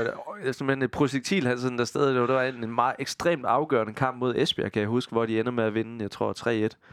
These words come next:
Øh, i, øh, i foråret, hvor det også virkelig, øh, brændte på, hvor de også spillede virkelig for at, at undgå nedrykning. Der scorede han, ja, et enormt afgørende mål.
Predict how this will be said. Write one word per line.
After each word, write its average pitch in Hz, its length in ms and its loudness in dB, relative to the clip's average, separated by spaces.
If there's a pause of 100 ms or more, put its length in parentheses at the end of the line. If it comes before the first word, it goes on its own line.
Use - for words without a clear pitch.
(640)
Øh, 107 140 2
i, 98 280 -2
øh, 92 280 0
i 95 100 -4
foråret, 123 340 0
hvor 104 100 0
det 107 80 2
også 107 300 -2
virkelig, 120 460 0
øh, 101 120 0
brændte 98 260 -2
på, 117 380 -2
hvor 107 120 -2
de 104 160 -4
også 107 180 -2
spillede 113 400 0
virkelig - 280 -2
for 98 460 0 (100)
at, 98 60 -4 (680)
at - 40 4
undgå 131 300 2
nedrykning. 123 580 0
Der 123 140 2
scorede 123 320 0
han, 120 120 0
ja, 117 160 2
et 120 80 -2
enormt 123 600 -2
afgørende 113 400 0
mål. 107 320 0